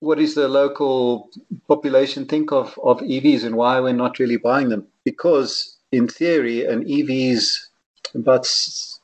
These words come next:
is about seven times cheaper to run than a petrol or diesel-powered vehicle. Anyway, what came out of the survey was that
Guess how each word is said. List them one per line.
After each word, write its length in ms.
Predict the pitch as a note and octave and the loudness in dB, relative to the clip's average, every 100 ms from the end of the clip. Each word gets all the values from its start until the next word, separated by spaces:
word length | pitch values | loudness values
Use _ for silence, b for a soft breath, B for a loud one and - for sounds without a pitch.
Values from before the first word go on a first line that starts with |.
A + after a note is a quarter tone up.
| _ _ _ _ _ | _ _ _ _ _
is 140 | B2 D3 | -8 -6
about 680 | - B2+ B2+ A#2+ A#2 - - - | -2 0 2 2 0 -8 -18 -8
seven 360 | - D#3+ D#3 | 0 2 2
times 300 | D3+ C3+ B2 | 0 -2 -2
cheaper 320 | - D#3+ - | -2 0 2
to 240 | B2+ - G#2+ | 0 0 0
run 420 | C#3 A#2 G#2+ B2 _ _ _ _ _ | 2 2 -2 -12 _ _ _ _ _
than 220 | A#2 A2+ A2 | -2 0 0
a 80 | |
petrol 420 | G#2+ C3+ C3 B2+ A2 | 0 -2 0 2 2
or 80 | |
diesel-powered 640 | G#2+ A2 G#2+ G#2 A#2+ A2 G#2 | 2 0 0 0 0 0 0
vehicle. 400 | C3+ C#3+ - - - b b b b b - | 2 2 -2 -16 -20 b b b b b -2
Anyway, 380 | E3+ D#3+ C3+ | 0 2 4
what 220 | B2+ C3+ C3+ | 2 0 -2
came 220 | E3 E3 | -2 0
out 120 | C#3 | 0
of 100 | B2 | 0
the 60 | A2+ | -4
survey 540 | - C#3 C3+ A#2 A2 | -2 2 2 2 0
was 300 | G#2 G#2+ G2+ | 0 -2 -2
that 360 | A2+ G#2 G#2 | 0 0 0